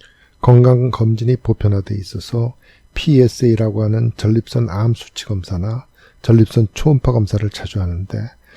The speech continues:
초음파에 무언가 보이는데 암일 수도 있다는 말을 듣고 염려하면서 지내는 분들이 참 많습니다.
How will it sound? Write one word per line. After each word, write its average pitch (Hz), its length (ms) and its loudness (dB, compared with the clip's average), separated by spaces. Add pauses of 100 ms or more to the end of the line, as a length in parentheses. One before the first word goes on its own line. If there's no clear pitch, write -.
(200)
초음파에 123 440 4
무언가 131 480 4
보이는데 110 760 0
암일 110 260 4
수도 - 240 -10
있다는 104 340 -4
말을 92 200 -6
듣고 120 440 -6 (380)
염려하면서 104 640 0
지내는 95 360 -4
분들이 95 400 -12
참 - 200 -10
많습니다. 78 720 -12